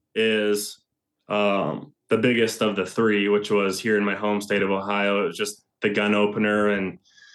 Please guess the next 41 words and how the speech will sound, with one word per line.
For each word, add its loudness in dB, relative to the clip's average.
I -4
mean, 2
I -2
had -2
some 4
things 0
figured 0
out, 0
but, -2
and -2
more, 4
more 4
or 4
less, 0
I 0
had -2
just -4
put 0
myself 0
in -2
the 0
right 0
place -2
at -12
the 0
right 0
time -4
and -6
kinda -2
got -2
lucky 0
holding 0
a 0
rifle 2
and -6
shot -4
this -2
buck -2
at -2
fifteen 0
yards. 0